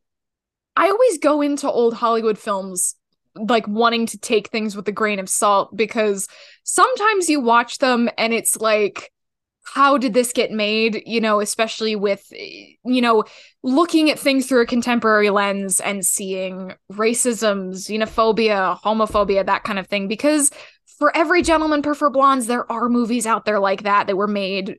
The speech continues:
especially in the, in the middle of the Hays Code era. You know, I had a, an adventure where friends and I decided to watch every mummy movie ever made, from the Boris Karloff one up to the shitty Tom Cruise, like, twenty seventeen one.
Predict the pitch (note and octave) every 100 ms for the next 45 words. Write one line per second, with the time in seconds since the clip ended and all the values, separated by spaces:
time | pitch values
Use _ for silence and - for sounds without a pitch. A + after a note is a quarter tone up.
0 | - A#3+ - D#4+ D4 - D4 B3 A#3 A3
1 | G3+ - A3 A3 A3 G#3 G3+ G#3+ G#3 G3
2 | G3 - G#3+ - E3+ G3 F#3 G3 G#3+ G3+
3 | A3 G#3+ G3 F#3+ F#3 - _ _ B3+ A#3+
4 | G#3 G3 A#3 A#3 A#3 G#3 G#3 G3+ - G#3+
5 | G#3+ G#3+ G3+ F#3+ F#3 G3+ G#3+ G3+ F#3+ G#3+
6 | G3 - - G#3+ G#3 A#3 A3 G#3 G3+ G#3
7 | G3+ G3 - G#3 G#3 G3+ G3+ G3 A3+ G3
8 | G3+ G3 G3 - F#3+ G3 G3 G#3 F#3+ -
9 | - - A3+ G3 F#3+ F#3 - G3+ G3 G#3+
10 | G3+ F#3+ - G3 F#3+ G3 - - _ _
11 | _ - G#3 F3 - B3+ G#3+ G#3 G#3+ G3+
12 | - A#3+ B3 C#4 D#4+